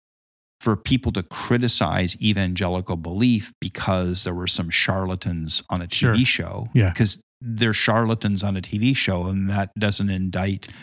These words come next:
Speaker 1: the, the, the, the truth claims of
Speaker 2: Well, like you said, you know,
Speaker 1: Christianity.
Speaker 2: uh, uh, in one of the recent podcasts that, you know, you can,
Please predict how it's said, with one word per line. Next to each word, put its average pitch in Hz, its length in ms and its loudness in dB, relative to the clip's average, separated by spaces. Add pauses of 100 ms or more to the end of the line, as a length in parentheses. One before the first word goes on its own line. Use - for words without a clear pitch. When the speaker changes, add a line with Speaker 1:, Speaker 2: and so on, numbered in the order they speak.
(380)
Speaker 1:
the, - 220 -14
the, 113 560 -2
the, 98 220 0 (100)
the 92 160 -2 (260)
truth - 380 2
claims 92 540 0
of 90 280 -4 (220)
Speaker 2:
Well, 220 120 6
like 190 200 4
you 160 100 8
said, 120 380 4
you 135 80 6
know, 120 180 8
Speaker 1:
Christianity. 92 280 2
Speaker 2:
uh, 107 120 0
uh, 123 460 4
in 127 100 8
one 156 140 6
of 156 60 6
the 123 80 6
recent 127 320 6
podcasts 113 520 6
that, 123 200 4
you 143 80 6
know, 139 60 6
you 151 180 6
can, 117 240 4